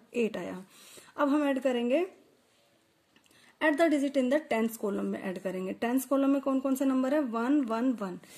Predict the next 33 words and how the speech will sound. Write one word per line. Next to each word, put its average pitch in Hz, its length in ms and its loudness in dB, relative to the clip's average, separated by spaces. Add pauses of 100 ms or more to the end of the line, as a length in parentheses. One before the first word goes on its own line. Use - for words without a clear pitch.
(120)
ये 214 60 -6
बहुत 214 240 -2
easy 277 300 2
है 285 80 4
ये 285 100 2
तो 277 120 0
बेटा। 262 200 -2 (340)
देखो 240 160 2
one 247 240 0
and 262 180 4
one, 320 180 0 (240)
two, 233 160 0 (140)
two 262 180 0
and 269 140 4
one, 294 220 0 (280)
three। 196 200 -12 (1700)
अब 247 140 -4
हमें 269 180 2
क्या 277 140 2
करना 277 220 0
है? 330 120 -4
At 254 180 -2
the 277 100 4
digit 262 280 0
in 254 120 0
the 339 160 0
hundred 247 460 2
column 220 360 -2
को 214 60 -6
हम 214 220 0
plus 196 260 -8
करेंगे। 208 300 -8
hundred 226 340 -2